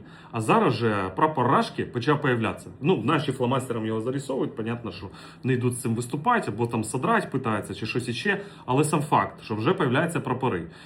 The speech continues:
Друге, реально офіційно йдуть розмови про те, і це вже офіційно даже на телебаченні представлено, що тепер, е, рашистські білоруські спортсмени будуть легально їздити, в тому числі, і, можливо, навіть на Олімпіаду.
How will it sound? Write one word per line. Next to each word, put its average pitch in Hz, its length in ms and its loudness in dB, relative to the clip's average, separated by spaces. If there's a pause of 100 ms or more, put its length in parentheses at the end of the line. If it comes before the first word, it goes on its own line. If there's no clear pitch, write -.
(200)
Друге, 131 500 8 (180)
реально 156 440 6
офіційно 135 460 2
йдуть 113 200 0
розмови 120 500 0
про 143 100 0
те, 254 200 0
і 170 40 4
це - 140 -2
вже 113 160 0
офіційно 120 400 0
даже 101 220 -4
на 107 80 -2
телебаченні 120 580 0
представлено, 180 600 0 (320)
що 135 140 0
тепер, 143 420 4
е, 104 200 2
рашистські 131 420 0
білоруські 127 440 2
спортсмени 208 440 0
будуть 151 280 0
легально 123 320 2
їздити, 107 380 -2
в - 40 -16
тому 120 140 0
числі, 160 400 0 (200)
і, 135 80 4
можливо, 151 360 8
навіть 139 260 4
на 147 160 6
Олімпіаду. 123 720 6